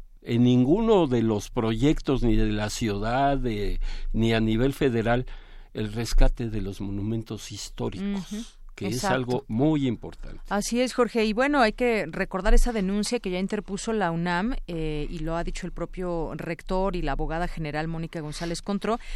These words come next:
Speaker 2: es en contra de las autoridades que permitieron o que dieron estos permisos. Y estamos hablando de la delegación Coyoacán,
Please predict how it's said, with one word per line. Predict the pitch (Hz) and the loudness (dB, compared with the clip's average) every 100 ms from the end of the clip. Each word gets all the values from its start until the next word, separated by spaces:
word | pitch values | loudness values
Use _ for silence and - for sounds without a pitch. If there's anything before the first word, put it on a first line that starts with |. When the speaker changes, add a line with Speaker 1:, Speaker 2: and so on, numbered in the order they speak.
| - | -6
Speaker 2:
es | - 233 | -4 -2
en | 294 | -2
contra | 294 302 294 | -2 0 0
de | 233 | 2
las | 202 180 208 | 0 0 -2
autoridades | 185 208 196 185 214 214 202 220 | -2 -2 -2 2 4 6 4 -2
que | - | -4
permitieron | 175 185 180 180 - 214 240 226 214 208 233 - | -4 -2 0 -2 -2 0 4 4 4 0 -2 -6
o | 156 | -8
que | - 165 | -6 0
dieron | 214 226 | 0 2
estos | 214 - 240 | -2 -4 -8
permisos. | - 180 185 262 277 185 | -4 -2 -2 -4 -4 -4
Y | 175 | -6
estamos | 214 226 226 | -4 -4 -4
hablando | 185 196 | -4 -2
de | 208 | -2
la | 170 | -4
delegación | 151 147 139 - 175 | -6 -6 -8 -8 -8
Coyoacán, | 190 170 165 - 208 190 | -6 -4 -4 -2 -2 -2